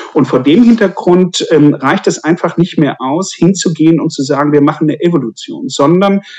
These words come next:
wir brauchen schon ein stärkeres Umsteuern. Für uns scheint das irgendwie ungewohnt, aber schauen wir uns doch einfach mal das neunzehnte Jahrhundert an mit der industriellen Revolution. Hätte man dort den Menschen gesagt, und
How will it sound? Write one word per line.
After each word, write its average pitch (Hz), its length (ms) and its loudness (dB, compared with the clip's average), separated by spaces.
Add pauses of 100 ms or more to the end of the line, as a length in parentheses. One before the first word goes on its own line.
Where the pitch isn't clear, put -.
(160)
wir 147 240 -2
brauchen 170 400 -2
schon 170 480 -2
ein 156 80 2
stärkeres 151 720 -4
Umsteuern. 95 680 -2 (500)
Für - 120 2
uns 294 200 2
scheint 202 220 0
das - 340 -4 (300)
irgendwie 190 300 4
ungewohnt, 131 540 2
aber 143 280 2
schauen - 240 0
wir 247 80 4
uns 233 140 -2
doch 151 200 -4 (140)
einfach 185 260 0
mal 165 160 2
das 165 180 -4
neunzehnte 165 380 0
Jahrhundert 147 480 0
an 135 120 0
mit 131 120 2
der 143 140 0
industriellen 131 600 0
Revolution. 110 760 -4 (260)
Hätte 190 220 0
man 151 200 2
dort 190 220 2
den 170 80 2
Menschen 185 320 0
gesagt, 156 460 -2
und 160 360 -2